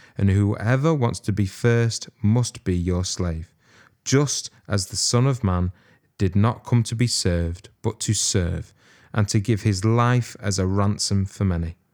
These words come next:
Jesus is not destroying authority, because p-, positions of leadership will always be necessary. Nor does it mean that those who serve should be treated like doormats,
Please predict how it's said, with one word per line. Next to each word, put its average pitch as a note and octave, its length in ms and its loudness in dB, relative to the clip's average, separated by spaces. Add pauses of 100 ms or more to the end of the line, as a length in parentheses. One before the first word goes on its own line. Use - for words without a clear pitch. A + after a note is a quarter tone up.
(1500)
Jesus C3 440 2
is F2+ 100 0
not F#2+ 220 0
destroying F#2 440 0
authority, E2+ 600 -6 (320)
because B2 240 0
p-, - 140 -2 (260)
positions A#2 520 0
of F2+ 120 -2
leadership G2 460 0
will G2+ 140 0
always A2+ 360 0
be F#2 140 -6
necessary. F2 600 -6 (840)
Nor C#3+ 400 4
does B2 180 0
it C#3 120 0
mean G#2 260 4
that G2 220 -4
those A#2 300 2
who B2+ 100 0
serve E2+ 520 -2
should - 220 -6
be F#2+ 100 -2
treated G2+ 500 -2
like F#2 240 -2
doormats, F#2+ 540 -2